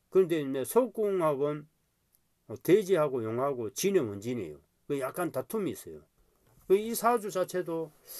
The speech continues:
어, 사회적으로 약간 다툼이 있어요. 재물로 인한 그런, 어, 오욕을 입을 수도 있는데,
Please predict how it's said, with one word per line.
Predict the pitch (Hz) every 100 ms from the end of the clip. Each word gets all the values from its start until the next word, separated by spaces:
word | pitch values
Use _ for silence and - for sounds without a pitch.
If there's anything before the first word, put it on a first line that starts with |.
| - - _
어, | 113 107
사회적으로 | - 147 175 170 135 113 98 104
약간 | - 104
다툼이 | 85 92 - 139
있어요. | 92 - 78
재물로 | - - 208 226 202 160
인한 | 123 117 98 76 _ _ _ _ _
그런, | 131 127 98 - 160
어, | 104 - 233
오욕을 | 160 151 120 104 139
입을 | 110 113 117 110
수도 | - 107 101 90 90
있는데, | 90 98 101 82 73